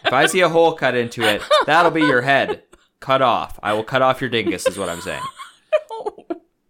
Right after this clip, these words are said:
Speaker 2: They admired the plant's vibrant colors and delicate fuzzy leaves,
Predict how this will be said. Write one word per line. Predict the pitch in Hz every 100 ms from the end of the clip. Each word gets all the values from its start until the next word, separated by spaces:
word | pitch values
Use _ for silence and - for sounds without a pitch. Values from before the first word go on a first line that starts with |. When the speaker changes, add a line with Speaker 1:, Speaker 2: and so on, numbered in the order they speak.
| _ _ 554 - - - - - _ _ _ _ _ _ -
Speaker 2:
They | 294 320
admired | 302 262 262 302 294
the |
plant's | 330 - 220 226
vibrant | 196 180 202 220 233
colors | - 175 165 160 165
and | - 180
delicate | 165 165 196 226 -
fuzzy | - 185 165 156
leaves, | 196 247 247 240